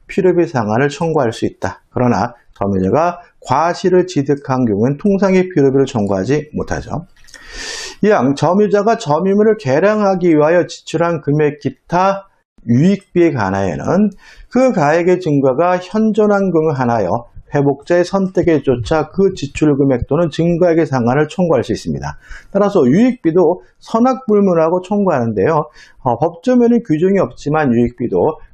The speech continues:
반환할 때 청구한다고 이해하는 것이 판례 입장이고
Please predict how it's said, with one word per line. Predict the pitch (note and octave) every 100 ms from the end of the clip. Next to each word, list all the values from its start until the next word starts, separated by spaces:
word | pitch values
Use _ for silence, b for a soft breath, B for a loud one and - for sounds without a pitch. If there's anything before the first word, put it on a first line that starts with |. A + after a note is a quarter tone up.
| -
반환할 | - G2 A#2 B2 A#2+ G#2+
때 | E3 D#3+
청구한다고 | F#3+ F3+ E3+ D3 C3+ B2 C3
이해하는 | A2 G2 G2
것이 | F#2 F#2 D#3+ -
판례 | E3+ E3+ D3
입장이고 | G2+ F#2+ E2 D2 D#2+ D#3 G2